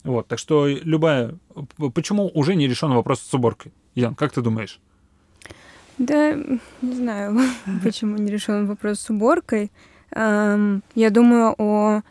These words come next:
Speaker 2: вопросах более, <laughs> ну, типа, масштабного характера, о которых я тебе говорила. Ну, я, типа, м, прекрасно понимаю историю про, <laughs> я расстроилась.
Speaker 1: <laughs> Чего это? Смотри, э, Ян, я вообще восхищён, э,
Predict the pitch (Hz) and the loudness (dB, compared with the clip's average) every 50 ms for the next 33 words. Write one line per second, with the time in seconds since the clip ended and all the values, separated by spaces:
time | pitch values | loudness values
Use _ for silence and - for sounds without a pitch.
0 | _ _ _ _ - 220 202 208 - - 226 220 208 - 226 208 202 202 254 330 | _ _ _ _ -2 0 0 0 2 2 2 2 2 2 0 0 4 4 6 6
1 | 359 339 277 240 220 247 262 247 214 214 185 185 190 202 202 - - - 170 170 | 8 8 8 8 8 10 10 8 8 6 0 -2 -4 -4 -4 -2 -2 -2 0 2
2 | 185 180 185 - - 196 190 185 - - - - - 202 185 202 202 - 208 - | 2 0 0 2 0 0 0 0 -2 -6 -8 -6 -6 -4 -2 -2 -2 -4 -4 -4
3 | 214 208 202 214 214 220 208 196 208 220 226 220 - - - - - - - - | -4 -2 0 0 2 2 2 4 4 2 2 0 -2 -8 -16 -20 -20 -20 -20 0
4 | - 247 277 277 - 302 285 247 - - 226 220 214 208 208 196 - 226 220 - | 4 6 6 6 6 4 4 4 4 4 4 4 6 6 4 2 2 0 2 4
5 | 240 262 262 - - 226 208 - 226 233 247 269 254 226 214 190 190 - - 214 | 4 4 4 4 2 2 4 6 6 8 8 8 8 6 6 4 2 0 0 0
6 | 202 190 202 185 - 220 240 220 190 233 214 - 220 - - - - - - - | 0 0 0 0 -2 0 0 2 2 2 2 0 -2 -6 -8 -12 -20 -20 -20 -20
7 | - - - - 226 202 214 220 226 - - - - - 185 214 - - - - | -20 -20 -8 -6 -4 -2 -2 -2 -4 -4 -6 -4 -4 -4 -4 -2 -2 -2 2 6
8 | 330 320 294 294 311 269 269 302 285 254 214 233 226 247 254 240 196 156 139 131 | 8 10 10 10 10 8 8 8 6 6 6 6 6 6 8 8 8 8 6 4
9 | 135 156 - - - - - - - - - - - - 156 156 165 165 131 - | 2 -2 -4 -4 -6 -8 -8 -8 -8 -10 -12 -8 0 2 4 4 6 4 2 2
10 | - - 139 127 127 127 127 123 123 123 123 131 139 131 117 117 127 160 143 131 | -2 -2 0 2 2 2 2 2 2 2 4 4 4 2 2 0 -2 0 2 4
11 | 139 139 131 120 - - 175 160 123 113 - - - 110 - - 170 196 175 139 | 4 4 4 2 0 -2 -2 0 0 -2 -4 -6 -6 -6 -4 -2 -2 -2 0 0
12 | 123 113 117 117 117 113 113 113 113 107 | 0 0 0 0 0 0 0 0 -2 -4